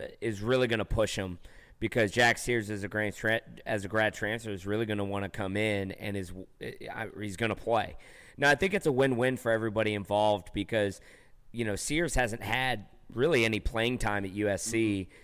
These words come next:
Speaker 1: so doesn't really know what it's like to play in a football game for about three, four years. So I think he's gonna be motivated, uh,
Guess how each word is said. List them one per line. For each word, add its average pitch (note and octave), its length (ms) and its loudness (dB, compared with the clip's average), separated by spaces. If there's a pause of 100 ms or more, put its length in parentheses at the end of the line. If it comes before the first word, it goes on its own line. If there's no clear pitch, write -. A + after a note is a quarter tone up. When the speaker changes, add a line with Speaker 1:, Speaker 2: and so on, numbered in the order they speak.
(160)
Speaker 1:
so G#2+ 500 2 (200)
doesn't F3 200 0
really C#3 240 6
know B2 200 4
what C3 140 4
it's G#2+ 140 -6
like B2 200 0
to G2+ 60 -4
play A#2 200 0
in A2 60 2
a G#2 40 0
football A2 380 2
game G2 220 -2
for G2+ 100 -4
about G2 240 -2
three, G#2 160 -4
four F#2+ 240 -4
years. G2 320 -2
So G#2 140 0
I G#2+ 80 2
think B2+ 200 -8
he's A#2+ 160 -8
gonna A2+ 160 0
be G2 120 -4
motivated, G2+ 760 2 (500)
uh, - 160 -6